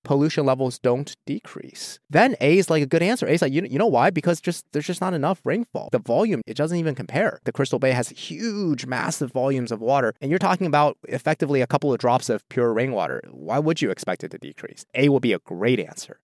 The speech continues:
But see, but that's not the phenomenon we're trying to explain. We're trying to explain why it increases. <laughs> So A actually doesn't explain it at all. If it's just so little that has no effect, then it shouldn't have effect either way. So good, so good. Okay, let's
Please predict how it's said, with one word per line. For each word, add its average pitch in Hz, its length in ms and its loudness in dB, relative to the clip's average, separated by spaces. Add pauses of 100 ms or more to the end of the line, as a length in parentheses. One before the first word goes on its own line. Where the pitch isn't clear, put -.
(160)
But 117 80 2
see, 113 140 0
but 101 220 -4
that's - 200 -6
not 120 280 -2
the 107 80 -2
phenomenon 87 500 -6
we're 85 100 -8
trying 82 240 -10
to 85 80 -14
explain. 82 300 -12
We're 80 80 -8
trying 123 160 -2
to 110 40 -6
explain 107 280 -6 (100)
why 113 260 0
it 98 140 -2
increases. - 840 -2
<laughs> 101 180 -4
So - 320 2
A 123 140 4
actually 117 240 0
doesn't 110 200 -2
explain 95 300 -6
it 117 40 0
at 135 60 -4
all. 185 240 0
If 120 160 -2
it's 123 100 0
just 147 160 0
so 160 120 4
little 135 400 4
that 120 160 0
has 120 180 0
no 117 120 0
effect, 190 420 2
then 139 220 2
it 151 80 2
shouldn't 165 220 -2
have 165 120 2
effect 170 300 0
either 165 240 0
way. 202 180 -4 (220)
So 110 180 0
good, - 260 0
so - 140 -6
good. 90 280 -4
Okay, 95 180 -2
let's - 260 -4